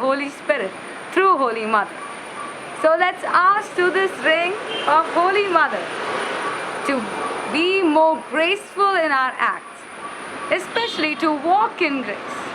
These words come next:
What do you mean by walking in grace? കൃപയിൽ നടക്കുക, അല്ലെങ്കിൽ കൃപയിൽ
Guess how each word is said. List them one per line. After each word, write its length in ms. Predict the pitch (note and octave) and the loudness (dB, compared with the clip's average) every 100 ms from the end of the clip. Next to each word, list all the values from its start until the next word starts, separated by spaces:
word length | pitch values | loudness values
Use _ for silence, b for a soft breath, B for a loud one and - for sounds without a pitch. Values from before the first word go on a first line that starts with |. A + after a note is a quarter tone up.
| - - - - - - | -8 -8 -8 -10 -6 2
What 160 | A4+ | 4
do 60 | C5 | 4
you 120 | A4 | 4
mean 180 | E4+ D#4 | 4 4
by 140 | C4 B3 G#3 | 2 2 2
walking 340 | A3 A#3 C#4+ B3 | 2 2 -2 -2
in 60 | G#3+ F3+ | -4 -6
grace? 280 | - - - - - - - - - - | -6 -6 -8 -8 -8 -8 -8 -8 -6 0
കൃപയിൽ 380 | D4 D#4 F4 G4+ G4+ | 2 4 4 4 4
നടക്കുക, 360 | C4+ B3+ - E4+ A#3+ G#3 | 4 2 2 2 2 0
അല്ലെങ്കിൽ 320 | G#3+ B3+ C#4 C4+ | -2 0 0 0
കൃപയിൽ 460 | C#4+ C4 C#4+ D#4 D#4+ | 0 2 4 4 4